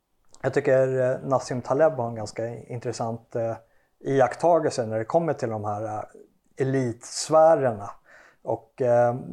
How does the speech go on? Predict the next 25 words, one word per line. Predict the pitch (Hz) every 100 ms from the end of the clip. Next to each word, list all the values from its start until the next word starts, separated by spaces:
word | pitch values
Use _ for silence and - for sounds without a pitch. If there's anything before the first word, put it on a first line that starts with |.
| - -
just | 156 135 - 131
i | 123
hans | 113 147 135
exempel | 131 - 117 113 107
som | 117
han | 113
lyfter | 110 - 113
i | 110
Antifragile | 117 113 110 147 139 123 110 104
så | 117 110 117 - - -
är | 117 120
det |
inte | 110 117
direkt, | 107 110 104 - _ -
eh, | 110
företagsvärlden | 104 131 110 117 107 151 135 113 110
utan | 107 110 104 - - - -
kultursfären, | - 123 - 143 120 113 120 - - 165 165 139 113 101 117 _ _ - _ -
över | 120 113
att | 110 123
när | 113
de | 120
producerar | - 143 131 - 120 110 113 107 107
content, | - 170 160 139 113 104 -
alltså | 113 - 120